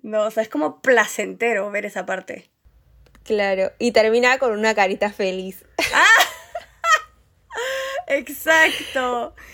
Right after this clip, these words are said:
Speaker 2: Es que,
Speaker 1: Exacto.
Speaker 2: Conrad, no-, nosotros sabemos que cuando las mujeres terminan con una carita feliz en una conversación,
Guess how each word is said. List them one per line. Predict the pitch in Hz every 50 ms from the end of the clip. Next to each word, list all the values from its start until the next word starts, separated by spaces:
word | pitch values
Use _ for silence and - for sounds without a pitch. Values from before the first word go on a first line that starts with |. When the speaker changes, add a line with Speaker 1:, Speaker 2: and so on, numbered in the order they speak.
| - - -
Speaker 2:
Es | 247 254 -
que, | - 294 269 247
Speaker 1:
Exacto. | 233 - 214 - 254 247 240 226 220
Speaker 2:
Conrad, | 208 202 233 226 233 - -
no-, | - - 269 - - - -
nosotros | 247 254 254 254 262 - 269 254 247 262 269 302 339
sabemos | - 226 196 196 202 208 202 214 233 240
que | - - 240 214
cuando | 208 185 190 190 190 185
las | 190 202 202
mujeres | 202 196 208 202 - 262 254 254 302 311
terminan | - - 202 190 190 202 208 220 220 233
con | 240 208 185 180
una | 185 196 208 208 202
carita | 202 175 160 180 185 190 196 208 214
feliz | - 175 170 175 175 180 190 -
en | 185 185
una | 180 180 180 180 185 -
conversación, | - 180 190 214 220 214 202 - 214 247 220 - - - - - - 240 208 190 180 -